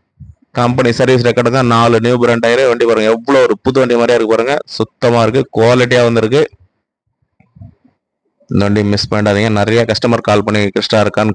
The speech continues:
கேட்டிருந்தீங்க. உங்களுக்காகவே வண்டி வந்துருங்க.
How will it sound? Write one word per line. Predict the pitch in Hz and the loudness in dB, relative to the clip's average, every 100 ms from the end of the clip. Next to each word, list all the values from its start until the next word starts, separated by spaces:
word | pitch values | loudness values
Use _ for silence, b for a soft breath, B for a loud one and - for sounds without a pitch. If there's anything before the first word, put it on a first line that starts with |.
| - | 0
கேட்டிருந்தீங்க. | 123 120 107 113 139 _ B B B B B _ _ | 0 0 0 0 -2 _ B B B B B _ _
உங்களுக்காகவே | 104 110 110 107 117 | -2 0 2 2 2
வண்டி | 113 110 110 | 2 0 0
வந்துருங்க. | 107 107 107 107 | 0 0 0 0